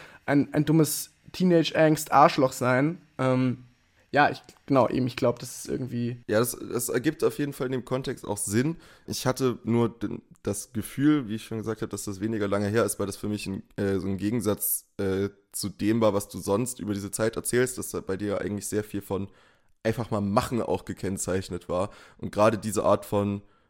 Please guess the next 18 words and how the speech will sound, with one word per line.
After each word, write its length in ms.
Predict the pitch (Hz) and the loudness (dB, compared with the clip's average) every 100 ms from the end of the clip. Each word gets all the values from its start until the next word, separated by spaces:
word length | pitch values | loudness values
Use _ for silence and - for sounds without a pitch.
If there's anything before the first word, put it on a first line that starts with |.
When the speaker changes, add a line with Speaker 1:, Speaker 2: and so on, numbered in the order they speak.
| _ | _
Speaker 2:
von, 220 | - 110 | -4 2
ja, 120 | 120 131 | 4 4
vielleicht 340 | 151 147 - | 4 2 2
trotzdem 240 | 170 - | -2 -2
auch 80 | 143 | 0
Selbstkontrolle, 640 | 113 127 - 120 - 104 104 | 2 2 0 -4 -2 0 0
dass 160 | 104 | 0
man 120 | 107 | -2
sagt, 320 | 104 107 - - | 0 0 -2 -8
„Okay, 220 | 101 131 | -4 -2
ich 240 | - - - | -4 -6 -6
setze 280 | 113 123 127 | -4 -2 -4
mich 140 | 117 | -6
bewusst 280 | 101 117 - | -2 -4 -2
dieser 120 | 101 | -6
Situation 520 | 98 104 95 123 131 | -4 -4 -2 -2 -2
aus, 340 | - 110 123 - | 0 0 0 -4
weil 180 | 92 | -4